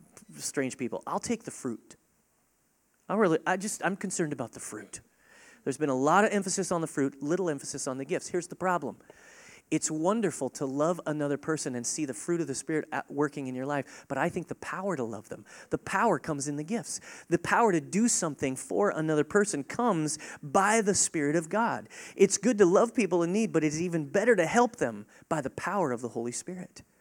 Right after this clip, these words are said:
The power of God to do something that serves other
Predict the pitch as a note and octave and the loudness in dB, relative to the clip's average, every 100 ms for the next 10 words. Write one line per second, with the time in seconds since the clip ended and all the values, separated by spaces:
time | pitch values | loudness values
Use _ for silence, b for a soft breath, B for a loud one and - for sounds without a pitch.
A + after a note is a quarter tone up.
0 | b b b b b C#3 - - G#3 A#3 | b b b b b -10 -2 2 6 8
1 | E3+ C#3 C3+ B2 A#2+ - D3 C3+ F#3 G#3 | 8 4 0 0 0 -4 -8 -2 0 2
2 | - C#3 C3+ B2+ B2+ B - B2+ - - | 0 -2 -4 -6 -6 B -8 -2 0 2
3 | F3 C#3 G#2+ A2 - B B _ A#2+ A#2+ | 2 0 -2 -4 -8 B B _ -2 0
4 | B2+ B2+ | -2 -2